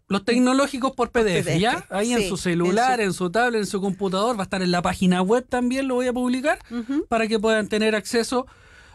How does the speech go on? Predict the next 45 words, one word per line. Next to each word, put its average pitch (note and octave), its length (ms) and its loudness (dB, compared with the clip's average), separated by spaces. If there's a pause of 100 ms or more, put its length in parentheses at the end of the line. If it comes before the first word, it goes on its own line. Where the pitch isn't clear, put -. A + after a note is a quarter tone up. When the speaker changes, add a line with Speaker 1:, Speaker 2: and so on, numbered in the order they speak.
(120)
Speaker 1:
a, F#3 320 0
a G#3+ 100 0
esta A3 180 -2
carta A3+ 300 -2
que G3+ 100 -2
es G#3+ 80 0
la G#3 140 0
que G3 140 0
ya F#3+ 120 2
leímos. F3 720 0
Speaker 2:
Sí. E3+ 300 -4
Speaker 1:
En D3 40 -8
todo C3+ 140 -10
caso, A#2+ 220 -6 (100)
nos F3+ 220 4
basamos F#3 440 2
en F3 140 2
ella F#3 260 2
para F3 200 0
poder E3 180 2
compartir D#3 440 -4
con D#3 140 -4
ustedes D3 320 -2
en C3+ 80 -2
este A#2 220 -2
día. G2+ 240 -10
Speaker 2:
Ujú. G#3+ 260 -2 (960)
Bueno, - 220 -10 (480)
ahora D4+ 240 4
nos E4+ 120 4
vamos, C#3+ 280 -6
sí. - 240 -12
Speaker 1:
Ahora G#3 240 2
sí B3+ 120 -2
que F#3+ 120 2
sí. A#2+ 160 -2 (100)
Speaker 2:
<laughs> A3 340 0
Ahora C#4 220 0
sí - 160 -10
que G3 80 0
Speaker 1:
Ahora C#4+ 140 2
Speaker 2:
sí. C#4+ 60 -4
Speaker 1:
sí A3 100 0
que F#3+ 80 -2
sí. C3 180 -4